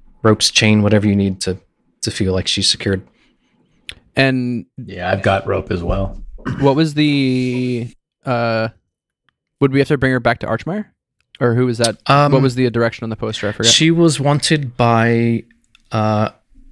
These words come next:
Speaker 1: the Embrian Crown generally. So really anywhere that you could take her that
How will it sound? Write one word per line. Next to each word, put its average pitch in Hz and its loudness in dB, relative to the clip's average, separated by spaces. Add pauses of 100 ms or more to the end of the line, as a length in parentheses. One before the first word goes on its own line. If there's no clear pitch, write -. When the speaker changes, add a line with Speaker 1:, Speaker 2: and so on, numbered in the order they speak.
(500)
Speaker 1:
the 120 2
Embrian 110 2
Crown 101 0
generally. 98 -2
So 98 -4 (140)
really 143 4
anywhere 117 4
that 104 -2
you 113 0
could - -8
take 104 -2
her 101 -2
that 98 -6